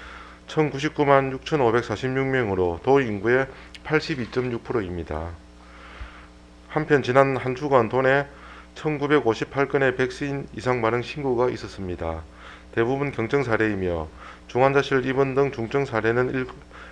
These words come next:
일곱 건, 사망 사례는 총 다섯 건 보고되었습니다.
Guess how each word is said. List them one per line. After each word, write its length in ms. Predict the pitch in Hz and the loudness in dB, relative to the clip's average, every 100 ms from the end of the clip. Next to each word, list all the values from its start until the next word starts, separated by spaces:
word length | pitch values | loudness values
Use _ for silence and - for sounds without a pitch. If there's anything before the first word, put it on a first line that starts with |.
| - | -4
일곱 300 | 147 127 - | 2 2 2
건, 280 | 95 85 87 | 0 0 -6
사망 340 | - 117 135 | -2 0 0
사례는 540 | 120 117 120 131 139 | 2 2 4 2 0
총 280 | - 131 135 | -2 -2 -2
다섯 300 | 131 139 127 | -2 -2 -2
건 180 | 139 131 | -2 0
보고되었습니다. 920 | 101 98 101 87 - 85 80 78 82 | -2 0 0 -4 -6 -8 -6 -6 -8